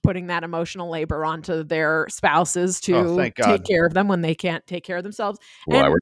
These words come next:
Speaker 1: and
Speaker 3: married.
Speaker 1: conversely, uh, women's lifespans go down because then they're, they're worried about the men. I mean, one of many reasons, but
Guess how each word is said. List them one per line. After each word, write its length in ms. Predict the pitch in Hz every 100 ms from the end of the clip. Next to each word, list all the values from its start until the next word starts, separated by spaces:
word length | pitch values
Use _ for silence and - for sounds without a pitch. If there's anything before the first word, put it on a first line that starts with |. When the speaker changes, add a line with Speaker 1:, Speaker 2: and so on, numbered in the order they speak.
| -
Speaker 1:
and 100 | 285
Speaker 3:
married. 120 | - -
Speaker 1:
conversely, 1000 | 277 285 240 233 220 - 202 202 220 -
uh, 720 | 196 190 190 175 175 170 - 180
women's 360 | 190 190 190
lifespans 520 | 185 175 - 190 190
go 140 | 190 247
down 480 | 220 127 147 185 208
because 320 | 185 175 175 156
then 260 | 170 180
they're, 340 | 175 165 165 - -
they're 340 | 170 165 160
worried 520 | 160 160 175 160 165
about 320 | 175 160 147 - _ _ 165
the 100 | 165
men. 200 | 170 165 -
I 180 | 196 214
mean, 200 | 208 196
one 180 | 208
of 60 | 190
many 300 | 190 202 185
reasons, 400 | 156 143 - 110
but 200 | - 139